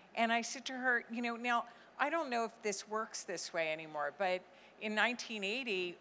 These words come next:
we had no money. So when we bought art, we had five hundred dollars worth of expendable income every month.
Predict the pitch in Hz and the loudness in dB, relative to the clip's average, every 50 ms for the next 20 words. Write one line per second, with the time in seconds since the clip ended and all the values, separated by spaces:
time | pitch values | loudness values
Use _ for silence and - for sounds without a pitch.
0 | - 196 220 262 285 269 214 214 196 185 190 190 185 208 240 240 202 120 107 - | -12 -10 -8 -6 -6 -6 -6 -6 -8 -6 -6 -2 -2 -2 0 0 -2 -6 -8 -10
1 | - - - - 233 208 190 190 190 190 185 175 185 190 190 190 190 220 240 202 | -12 -10 -4 2 4 6 6 6 4 2 -2 -2 -4 -4 -4 -4 -4 -6 -4 2
2 | - 202 220 226 - - - - - - - - - - - - - - 226 262 | 4 6 6 6 4 2 -6 -20 -20 -20 -20 -20 -20 -20 -20 -2 4 6 8 8
3 | 285 262 175 147 - - - - - - - - 196 220 233 233 240 226 220 240 | 8 6 2 0 -4 -12 -20 -20 -20 -20 -16 -6 -2 0 0 0 0 -2 2 6
4 | 220 208 196 - - - - 160 170 180 190 - 202 226 208 214 202 - 180 165 | 6 6 6 4 0 -4 2 2 4 4 2 0 -6 -6 -6 -4 -2 2 4 4
5 | 175 170 175 175 165 - - 170 170 165 - 165 - 175 170 - - - - 160 | 4 4 0 -2 -6 -8 -6 -6 -6 -6 -6 -8 -8 -8 -8 -8 -8 -4 -2 -2
6 | 160 160 160 185 - 190 202 208 - - 254 277 269 - - 185 147 131 135 135 | -2 -2 -6 -8 -6 -4 -4 -4 -4 -4 -6 -6 -4 -2 0 0 0 0 -4 -10
7 | - - - - - - 170 165 165 190 208 214 233 262 247 - - - - | -18 -20 -20 -6 0 0 0 0 0 -4 -2 0 0 0 0 0 -2 -6 -18